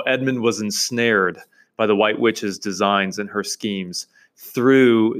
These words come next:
this very potent but also very hollow,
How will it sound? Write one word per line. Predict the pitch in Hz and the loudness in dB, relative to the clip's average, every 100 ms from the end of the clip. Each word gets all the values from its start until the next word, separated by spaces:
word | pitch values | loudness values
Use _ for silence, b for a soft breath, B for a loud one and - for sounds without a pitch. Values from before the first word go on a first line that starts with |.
| 113 98 | -8 0
this | 107 104 - - - _ _ _ _ | 0 2 -4 -6 -10 _ _ _ _
very | 120 151 131 | 0 4 4
potent | 135 165 208 131 110 123 - | 2 0 0 -2 -10 -12 -12
but | 131 127 | -8 -2
also | 139 135 131 | -2 0 -4
very | 110 113 104 | 0 2 2
hollow, | - - 170 120 95 90 92 | -2 -4 -2 -2 -2 -4 -6